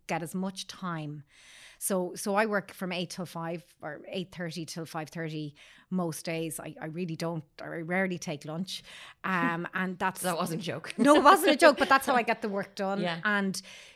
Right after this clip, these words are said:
Speaker 1: you know, I really try and, and keep it to that. And when I leave the office, I very much, I, I leave the office. And
Speaker 2: Yeah.
Speaker 1: I don't, I really,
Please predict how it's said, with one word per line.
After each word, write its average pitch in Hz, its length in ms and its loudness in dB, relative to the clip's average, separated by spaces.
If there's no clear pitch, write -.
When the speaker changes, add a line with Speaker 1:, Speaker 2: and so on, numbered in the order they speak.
Speaker 1:
you 220 160 2
know, 185 440 2
I 208 80 2
really 190 380 0
try 185 600 0
and, 175 380 -4
and 180 180 -4
keep 214 260 -6
it 269 100 -8
to 202 100 -8
that. 165 180 -4
And 170 140 -4
when 190 100 0
I 190 80 -2
leave 185 280 -6
the 175 120 -6
office, 180 340 -6
I 175 120 -8
very 175 500 -6
much, 156 380 -10
I, 156 420 -6
I 160 260 -10
leave 160 280 -10
the - 100 -10
office. - 400 -14
And 175 100 -4
Speaker 2:
Yeah. 180 60 -4
Speaker 1:
I 165 80 -4
don't, 175 420 -6
I - 80 -8
really, 170 540 -6